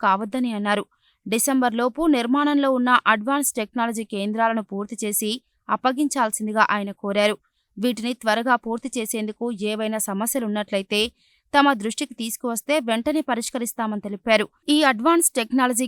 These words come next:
కేంద్రాల వల్ల స్వయం ఉపాధి పెరుగుతుందని, విద్యార్థుల్లో నూతన సాంకేతికత ఆధారంగా ఉపాధి కల్పించేందుకు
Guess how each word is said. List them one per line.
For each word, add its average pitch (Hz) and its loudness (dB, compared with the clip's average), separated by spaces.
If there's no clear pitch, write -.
కేంద్రాల 247 2
వల్ల 220 2
స్వయం 254 2
ఉపాధి 233 -2
పెరుగుతుందని, 214 -2
విద్యార్థుల్లో 277 4
నూతన 285 2
సాంకేతికత 254 -2
ఆధారంగా 233 6
ఉపాధి 302 0
కల్పించేందుకు 254 0